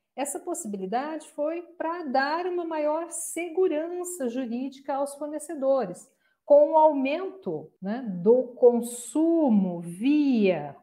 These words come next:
contratos eletrônicos, via pedidos por internet ou de outro mecanismo,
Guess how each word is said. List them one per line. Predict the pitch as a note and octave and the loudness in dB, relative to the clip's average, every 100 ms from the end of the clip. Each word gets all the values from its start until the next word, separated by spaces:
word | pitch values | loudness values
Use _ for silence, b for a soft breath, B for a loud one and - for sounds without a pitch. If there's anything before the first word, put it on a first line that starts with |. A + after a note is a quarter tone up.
| - | -2
contratos | B3 B3+ A3 - A3+ B3+ D4+ D#4 - _ F3 D#3+ D#3 F#3+ | -2 -2 -8 -6 -2 0 -2 -4 -10 _ -10 -8 -10 -8
eletrônicos, | F#3 E3 - F#3 A#3 C#4 B3+ G#3 G#3 F#3 | -8 -8 -12 -8 -2 0 0 -4 -6 -10
via | F#3 B3+ C#4+ A#3+ | -10 -8 -6 -6
pedidos | A#3 G3 E3+ B3 G#3+ | -6 -8 -6 -8 -8
por | - G#3 G3 | -12 -12 -10
internet | F#3 E3 E3+ A3 C4 A#3+ A#3 A3+ | -10 -12 -10 -10 -8 -10 -8 -4
ou | A#3 | -2
de | G#3+ G#3 | -2 -4
outro | A#3 A#3 | -4 -6
mecanismo, | F#3+ F3+ - E3 G#3+ D#4+ F4 G3+ | -10 -12 -14 -10 -6 -6 -4 -6